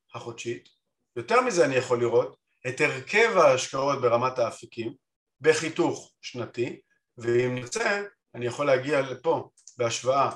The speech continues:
של שנים עשר החודשים האחרונים, ואפילו לראות חיתוך חודשי, ממש מה קרה בחודש הדיווח האחרון אל מול חודשים קודמים לכך.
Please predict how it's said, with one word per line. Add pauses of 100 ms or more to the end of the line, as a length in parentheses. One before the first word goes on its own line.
(140)
של
שנים
עשר
החודשים
האחרונים, (460)
ואפילו
לראות (300)
חיתוך (1040)
חודשי, (1080)
ממש
מה
קרה
בחודש
הדיווח
האחרון
אל
מול
חודשים (360)
קודמים
לכך.